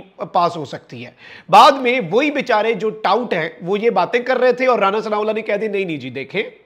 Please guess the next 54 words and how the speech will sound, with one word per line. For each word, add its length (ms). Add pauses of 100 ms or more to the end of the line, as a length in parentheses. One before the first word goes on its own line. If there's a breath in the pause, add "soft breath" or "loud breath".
(100)
आ, 260
तरीके 520
के 100
मुताबिक, 480 (440 loud breath)
आ, 140
कौमी 300
असम्बली 340
में 100
अलग 240
दो 180
तिहाई 340
और 100
सेनेट 380
में 80
अलग 240
दो 100
तिहाई, 200
तो 120
फिर 120
वो 100
बेचारे 340
टाउट 280
चुप 180
करके 260
साइड 260
पे 80
हो 140
गए। 140 (300 loud breath)
वो 100
तो 100
बस 160
अपने 200
पैसे 300
हलाल 300
कर 160
रहे 160
थे। 160
एक 160
पूरा 240
तबका 420
मलामतिया 560
है 120
आपके 280
मुल्क 240
के 80
अंदर 280
जो 320 (240 loud breath)
सहाफत 500
के 80
नाम 240
पर 140
तर्जुमानियाँ 640
करता 280
है 120